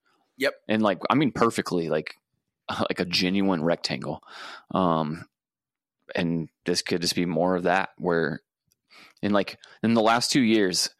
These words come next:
Speaker 2: everyone's been really right and really wrong. You know,
Speaker 1: <laughs> Isn't
Speaker 2: i-, i-,
Speaker 1: that
Speaker 2: if you kept the same, like,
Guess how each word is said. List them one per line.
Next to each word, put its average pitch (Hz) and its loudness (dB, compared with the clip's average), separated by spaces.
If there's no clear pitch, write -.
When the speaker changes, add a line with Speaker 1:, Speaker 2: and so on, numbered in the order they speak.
Speaker 2:
everyone's 110 2
been 101 2
really 95 2
right 98 4
and 82 -2
really 92 2
wrong. 87 0
You 101 -2
know, 80 -2
Speaker 1:
<laughs> - -20
Isn't - -2
Speaker 2:
i-, 117 2
i-, 120 2
Speaker 1:
that 120 -2
Speaker 2:
if 110 -2
you - 0
kept 147 2
the 117 0
same, 117 2
like, 85 0